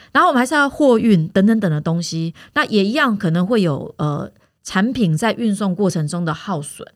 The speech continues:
好，那这些东西都是必须在我们把东西由消费者买，就是我们的社员买回家之前，我们要先必须要把这些成本先算进来。那先算进来之后呢，我们会有一个合理的制价。好，那这个不是我现在要讲的事情。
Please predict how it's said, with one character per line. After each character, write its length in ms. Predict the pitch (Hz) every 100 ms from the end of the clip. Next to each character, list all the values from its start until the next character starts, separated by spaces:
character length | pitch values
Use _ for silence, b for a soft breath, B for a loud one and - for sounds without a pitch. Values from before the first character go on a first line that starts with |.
| _ _
好， 180 | - - B B B
那 100 | 349
这 140 | 339
些 80 | 320
东 200 | 311 294
西 220 | 277 269
都 140 | 247 254
是 100 | 254
必 160 | 240
须 160 | 208 220
在 220 | 226 190
我 160 | - 165
们 200 | 160 170
把 200 | 160 156
东 280 | 208 208
西 360 | 208 - 190 190
由 180 | 170 160
消 220 | - 262
费 160 | 285 220
者 120 | 165
买， 360 | 156 165 160
就 180 | 175 208
是 80 | 220
我 100 | 185
们 80 | 185
的 80 | 208
社 200 | - 240
员 120 | 180
买 280 | 170 147 147
回 200 | 180 170
家 200 | 196 185
之 260 | - 190
前， 340 | 180 - 151 - B B B
我 100 | 170
们 140 | 185
要 100 | 240
先 240 | 240 240
必 140 | 233 226
须 140 | 202
要 100 | 208
把 140 | 185 139
这 180 | 220
些 160 | 208 208
成 260 | 208 175 165
本 160 | 160
先 200 | - 151
算 200 | 151 139
进 160 | 127 120
来。 100 | - - _ _ _ B B B B B
那 200 | 349 -
先 220 | - 330
算 220 | 320 339
进 180 | 285 294
来 140 | 202 165
之 200 | - 190
后 240 | 226 190
呢， 100 | 165
我 80 | 160
们 160 | 165
会 100 | 196
有 80 | 190
一 20 |
个 120 | 156 170
合 140 | 165
理 100 | 170
的 80 | 156
制 240 | 151 180
价。 300 | 160 - 147
好， 160 | 156 151
那 120 | 160
这 120 | 185 208
个 60 |
不 120 | 165
是 120 | 175 190
我 80 |
现 160 | 156 170
在 80 | 160
要 80 | 151
讲 160 | -
的 60 | -
事 120 | 170
情。 160 | -